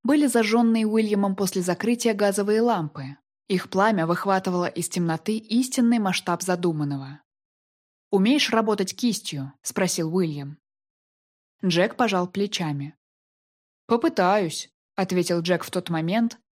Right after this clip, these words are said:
когда в дверь громко постучали. На пороге показалась Наоми. «Она придет»,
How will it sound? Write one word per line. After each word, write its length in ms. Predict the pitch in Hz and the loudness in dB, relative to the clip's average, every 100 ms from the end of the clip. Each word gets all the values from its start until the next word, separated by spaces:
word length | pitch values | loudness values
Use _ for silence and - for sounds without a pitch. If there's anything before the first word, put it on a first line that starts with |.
| - | -2
когда 280 | 190 180 175 | 0 2 0
в 60 | |
дверь 280 | 180 240 277 | 0 0 0
громко 360 | 202 196 190 190 | 0 0 0 -4
постучали. 760 | 185 - 214 185 151 135 143 _ _ _ _ _ - | -4 -4 -4 -2 -4 -6 -12 _ _ _ _ _ 0
На 120 | 190 | 0
пороге 420 | 190 190 269 240 | 2 2 4 2
показалась 600 | 247 214 175 170 175 - | 0 0 0 2 0 -2
Наоми. 500 | 202 202 156 139 147 _ _ _ _ _ _ _ - | -2 -2 -2 -4 -8 _ _ _ _ _ _ _ 0
«Она 240 | 240 269 | 2 4
придет», 540 | - 277 202 170 - | 2 0 0 -4 -6